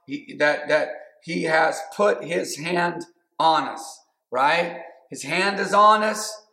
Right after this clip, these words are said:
He commands his loving kindness in the daytime, and in the night his song is with us, okay? And so let's continue to read. "Just as it is right for me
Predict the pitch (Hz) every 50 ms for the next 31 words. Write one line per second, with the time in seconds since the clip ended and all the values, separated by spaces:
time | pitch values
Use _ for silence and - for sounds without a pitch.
0 | _ _ _ - 143 139 - - 151 143 147 151 165 180 196 214 220 220 214 -
1 | - - 180 180 175 - 185 185 175 175 175 - 185 180 185 180 180 170 - -
2 | 175 160 156 143 160 160 175 180 175 - 165 160 - - 165 - - _ _ _
3 | _ _ - - 151 151 151 147 139 143 147 156 156 160 156 156 - - - -
4 | - _ - 127 120 - - - - - 160 160 160 156 151 151 143 135 - -
5 | - - _ _ - 117 117 117 113 135 170 180 - 175 - 104 - - - -
6 | - - _ _ _ _ - 117 - - 139 139 143 139 135 - - - - -
7 | - - 139 131 - - 175 180 180 165 160 - - - - - - - - _
8 | _ _ _ _ _ _ _ - _ - 127 147 156 - - - 160 - - 170
9 | 165 160 160 147 143 135 135 127 113 - - 156 160 160 - - 160 143 - 143
10 | 135 123 123 135 - - 139 139 131 123 110 - 117 135 160 170 170 - - -
11 | 170 151 143 156 156 156 151 147 -